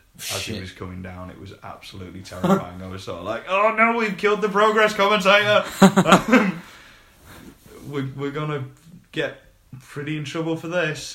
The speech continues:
Speaker 1: And then I just, I just remember after the show just having a list of people coming up to me going, like, "Alan's ruined this, Alan's
Speaker 2: Uh.
Speaker 1: ruined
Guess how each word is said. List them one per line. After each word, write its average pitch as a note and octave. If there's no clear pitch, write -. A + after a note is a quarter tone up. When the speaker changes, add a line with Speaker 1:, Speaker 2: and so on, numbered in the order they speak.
Speaker 1:
And A#2
then G#2+
I A#2
just, B2
I B2
just C#3
remember A#2+
after G#2
the F#2+
show G#2
just G2+
having F#2
a F#2
list F#2
of G2
people F2+
coming F#2
up F2
to F#2+
me F#2
going, F#2+
like, F#2
"Alan's F#2
ruined F#2
this, F#2
Alan's F#2+
Speaker 2:
Uh. B2
Speaker 1:
ruined F#2+